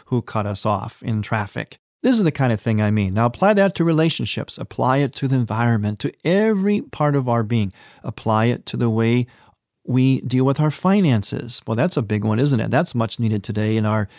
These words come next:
debt-ridden society. Our debt-ridden society comes from the fact that we do not have a mastery over our passions. We want what we want when we want it. Well, Lent helps us to even bring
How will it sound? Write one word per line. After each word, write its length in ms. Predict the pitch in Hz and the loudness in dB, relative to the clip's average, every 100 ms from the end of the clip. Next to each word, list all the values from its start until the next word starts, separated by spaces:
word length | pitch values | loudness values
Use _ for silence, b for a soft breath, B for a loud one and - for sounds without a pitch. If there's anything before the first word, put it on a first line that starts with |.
| B 117 | B -8
debt-ridden 640 | 101 135 - 120 110 110 | 0 0 0 -2 0 -2
society. 680 | - 110 110 110 117 170 - - | -4 -4 -2 0 0 0 -2 -2
Our 120 | 117 | -2
debt-ridden 560 | 104 135 190 135 123 | 2 0 2 0 0
society 480 | 117 117 - 110 156 | 0 -2 0 0 0
comes 380 | 185 - 117 123 | -2 -2 -2 0
from 120 | 127 | -2
the 80 | 147 | -4
fact 420 | - 104 110 - | -2 -2 -2 -2
that 180 | 113 117 | -4 -2
we 240 | 123 123 - _ - | -2 -2 -4 _ -2
do 160 | 127 | 0
not 200 | 120 131 | 2 0
have 200 | 123 120 | 0 -2
a 80 | 120 | 0
mastery 540 | 110 110 110 - 127 120 | 0 0 -2 -2 -4 -2
over 320 | 110 117 127 | -4 -2 -2
our 80 | 143 | -2
passions. 680 | 175 220 185 - 110 - - _ | -2 -2 -4 -8 -10 -14 -18 _
We 160 | 147 123 | -2 2
want 400 | 113 120 135 - | 2 2 0 0
what 120 | 139 | -2
we 140 | - 151 | 0 0
want 320 | 107 107 - | 0 -2 0
when 140 | 127 | 0
we 100 | 147 | 2
want 340 | 160 196 208 - | 4 4 2 -2
it. 220 | - - _ _ _ | -8 -14 _ _ _
Well, 420 | 120 123 156 - - | 0 2 2 0 -8
Lent 640 | - 113 208 156 180 - b b b | -4 0 2 2 0 -2 b b b
helps 340 | - 135 131 - | -2 -2 -2 0
us 200 | 147 - | -2 0
to 340 | - 139 131 _ - | 0 2 2 _ -4
even 320 | 151 170 180 139 | 0 4 2 2
bring 420 | 147 160 160 | 2 2 2